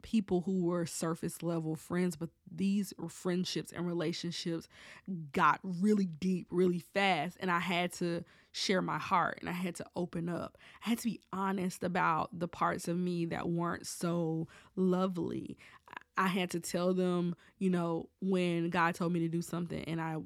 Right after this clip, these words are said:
was just refusing to do it, and I had to hold myself accountable to these very new people.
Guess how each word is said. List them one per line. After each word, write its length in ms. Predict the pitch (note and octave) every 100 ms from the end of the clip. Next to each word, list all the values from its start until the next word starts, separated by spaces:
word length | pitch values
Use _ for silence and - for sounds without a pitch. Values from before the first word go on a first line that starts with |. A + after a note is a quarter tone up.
| -
was 140 | F3 E3+
just 260 | E3+ E3+
refusing 540 | E3+ E3+ F3+ E3+ E3 E3
to 140 | E3
do 320 | E3 F3+ F3+
it, 140 | E3+ -
and 100 | E3+
I 40 |
had 240 | F3 E3+ E3
to 80 | D#3+
hold 180 | F3
myself 340 | E3 D#3 - D3+
accountable 680 | - - F#3 F3+ A#3 F3 D#3+
to 160 | E3 D#3
these 280 | D#3 E3 - - - - -
very 460 | D3+ E3+ F#3 F3+
new 240 | F3 F3 E3+
people. 580 | - F#3+ F3 - -